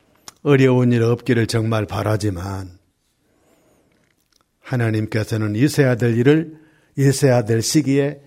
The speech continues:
있게 하시는 분이십니다. 흔히 기도를 영혼의 호흡이라고 하지요.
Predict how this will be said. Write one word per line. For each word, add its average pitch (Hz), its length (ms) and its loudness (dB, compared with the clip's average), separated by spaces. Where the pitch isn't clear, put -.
있게 131 240 -2
하시는 117 400 -2
분이십니다. 107 840 -6
흔히 196 560 4
기도를 165 500 6
영혼의 156 360 4
호흡이라고 160 680 2
하지요. 135 480 0